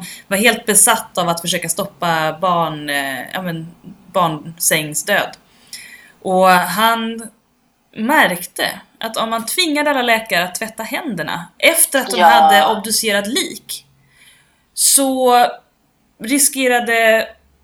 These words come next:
Speaker 1: de som födde barn att, eh, in-, ja, mycket mindre risk att, eh, bli smittade, eller smittade, att dö i barnasäng.
Speaker 2: Att, eh,
Speaker 1: För
Speaker 2: mm.
Speaker 1: att läkarna gick alltså från obduktion av död kropp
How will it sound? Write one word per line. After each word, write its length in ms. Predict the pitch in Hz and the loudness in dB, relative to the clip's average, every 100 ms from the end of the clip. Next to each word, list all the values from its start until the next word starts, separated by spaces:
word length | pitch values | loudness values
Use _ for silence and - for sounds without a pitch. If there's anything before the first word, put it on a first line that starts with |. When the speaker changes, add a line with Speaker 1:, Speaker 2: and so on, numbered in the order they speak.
| _ | _
Speaker 1:
de 300 | 214 226 220 | -8 -4 -2
som 180 | 214 220 | -4 -4
födde 300 | 220 233 208 | -4 -4 -6
barn 480 | 208 294 - - - | -2 -2 -2 -6 -12
att, 600 | - 196 175 - _ - | -8 -8 -8 -16 _ -10
eh, 340 | 196 180 170 - | -4 -4 -4 -8
in-, 260 | 208 170 - _ | -8 -8 -12 _
ja, 300 | - 208 - - | -4 -2 -2 -6
mycket 340 | 233 233 220 | -8 -6 -4
mindre 540 | 226 294 247 185 165 180 _ - | -2 0 0 2 0 -2 _ -16
risk 440 | 180 175 - - | -8 -4 -6 -6
att, 340 | 147 - - | -10 -10 -10
eh, 320 | 170 151 143 143 | -6 -4 -6 -8
bli 320 | 170 151 147 | -10 -10 -10
smittade, 520 | - 170 175 - 165 - _ | -12 -14 -14 -16 -16 -20 _
eller 120 | 185 165 | -8 -6
smittade, 560 | 208 202 - 208 - - - | -4 -6 -6 -6 -6 -12 -10
att 220 | 165 147 | -10 -2
dö 260 | 180 160 147 _ | 0 0 -4 _
i 60 | 156 | -10
barnasäng. 360 | 160 147 175 185 | -8 -6 -6 -8
Speaker 2:
Att, 240 | - - | -8 -8
eh, 180 | 180 175 - - | -4 -4 -6 -8
Speaker 1:
För 180 | - 220 | 0 2
Speaker 2:
mm. 120 | 214 | 2
Speaker 1:
att 140 | 208 - _ _ - | -2 -18 _ _ -6
läkarna 420 | 240 220 196 247 | 0 0 0 -6
gick 260 | 247 - 196 | -4 -6 -8
alltså 200 | 170 170 | -8 -10
från 440 | 180 165 156 151 | -10 -8 -8 -10
obduktion 840 | - 202 180 185 - 269 277 269 | -8 -8 -8 -10 -6 -4 -4 -4
av 460 | - 185 170 165 170 - | -2 -2 0 -2 -4 -12
död 600 | 170 214 226 220 208 202 | -12 -6 -2 -2 -6 -12
kropp 400 | - 165 - - | -10 -10 -10 -20